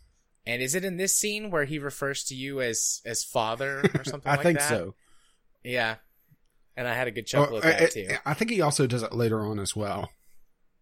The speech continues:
Speaker 1: Yeah, and then also <laughs> later on he refers to you as my human,
Speaker 2: <laughs>
Speaker 1: which I thought,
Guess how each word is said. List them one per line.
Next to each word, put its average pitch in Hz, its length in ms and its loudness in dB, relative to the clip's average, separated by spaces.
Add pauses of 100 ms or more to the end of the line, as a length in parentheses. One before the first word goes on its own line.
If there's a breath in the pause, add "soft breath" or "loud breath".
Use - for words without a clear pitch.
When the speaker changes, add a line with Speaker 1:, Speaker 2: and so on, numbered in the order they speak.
(220)
Speaker 1:
Yeah, 135 260 2
and 143 100 -2
then 147 100 -6
also 135 400 -2
<laughs> - 80 -20
later 131 280 -4
on 107 120 -6
he - 120 -14
refers 113 360 -6
to 110 100 -10
you 104 140 -6
as 101 120 -6
my 107 140 -4
human, 107 400 4
Speaker 2:
<laughs> - 960 2
Speaker 1:
which 170 200 0
I 208 80 6
thought, 196 220 0